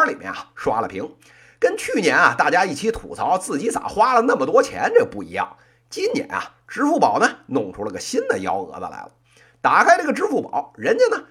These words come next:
根据啊您在过去一年的这消费习惯，给您啊一个我的年度关键词。这里边啊有夸人颜值正义的，有说人呢运气旺的，还有啊给人竖大拇指说人能干的。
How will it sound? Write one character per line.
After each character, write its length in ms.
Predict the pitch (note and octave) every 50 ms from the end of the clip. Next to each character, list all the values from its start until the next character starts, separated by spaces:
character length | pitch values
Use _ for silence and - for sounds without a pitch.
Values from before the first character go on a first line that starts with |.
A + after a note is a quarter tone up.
| _ _
根 220 | - - E4 E4+ F4
据 160 | D#4+ C#4+ C4+
啊 180 | - - - -
您 240 | G2 - - A#3+ C#4+
在 180 | B4 - C#3 -
过 300 | - - D#4 A#3 D3+ C#3
去 160 | - B3+ A#3
一 180 | G3 A3+ G#3
年 240 | C3+ F#2+ F#2 A#2+ G3+
的 100 | B3+ G#3
这 120 | - G#2+ G3
消 260 | - - A#3+ C4 C#4
费 100 | C4+ -
习 200 | - - - G#3
惯， 180 | A3+ - - - - _ _ _ _
给 160 | - G#2+ G#2+ G#2+
您 120 | B2 -
啊 200 | B3 A3 C#3 G2
一 100 | F#2+ B2+
个 220 | - - B2 - -
我 360 | - F#2+ G#2+ G#2+ G#2 F#2+ F2
的 160 | A2 D#3+ E3 -
年 320 | A#2 A2 A2+ C#3+ G#3+ C#4+
度 180 | A4 E4+ - A2
关 240 | - F#3 A#3 C4+
键 180 | - F4+ - -
词。 420 | - - - - - - - - _ _ _ _ _ _ _
这 100 | - - C#5+ B4+ -
里 60 | - F#2
边 140 | - - F#2
啊 80 | F#2 - - _ _ _ -
有 160 | - G#2 A#2
夸 280 | C3+ - C4+ C#4 C#4
人 220 | B3+ G3+ B3 B3+ - -
颜 260 | C3 B2+ C#3 G#3+ C4
值 160 | C#4+ C4 C#4+
正 240 | C#4 D4 A3+ A3 C4
义 160 | A4+ F#4 F3
的， 80 | - - - _ _ _ _ _ _
有 200 | - B2 D3 E3
说 220 | F3 - C#4+ E4 C#4+
人 140 | C4 D4
呢 80 | F4 A4 - - _
运 260 | - - D#4 C#4 -
气 140 | C#4+ - A3+
旺 300 | A#3 - B3+ - - -
的， 80 | - - _ _ _ _ _
还 180 | _ - - A#3
有 120 | A#3+ -
啊 220 | A2+ C#3+ C3+ - -
给 100 | - -
人 180 | E2+ G2 A2+ E3+
竖 280 | F#3 - - - D#3+
大 180 | C#3+ G#2 - C#3
拇 100 | C#3+ A3+
指 220 | A3 - - F2+
说 220 | - - D#3+ F#3+ F#3
人 180 | D3 E3 G#3
能 160 | E3+ - F#3+ -
干 100 | A4+ B4 B4+ A#4
的。 120 | - -